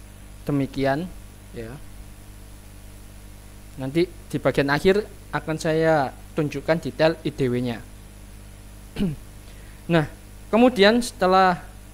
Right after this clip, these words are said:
frame utama ini sudah jadi, bagian, eh, dinding sebelah kiri, saya membuat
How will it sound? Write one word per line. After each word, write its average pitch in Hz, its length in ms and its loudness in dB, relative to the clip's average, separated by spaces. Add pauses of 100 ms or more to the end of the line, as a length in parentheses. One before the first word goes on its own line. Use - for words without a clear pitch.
(120)
frame 202 320 4
utama 165 480 2
ini 156 240 0
sudah 135 320 -4
jadi, 156 480 0 (720)
bagian, 139 720 0 (320)
eh, - 320 -12 (480)
dinding 139 480 2 (960)
sebelah - 480 -2
kiri, 143 400 2 (2000)
saya 175 320 2
membuat 151 560 4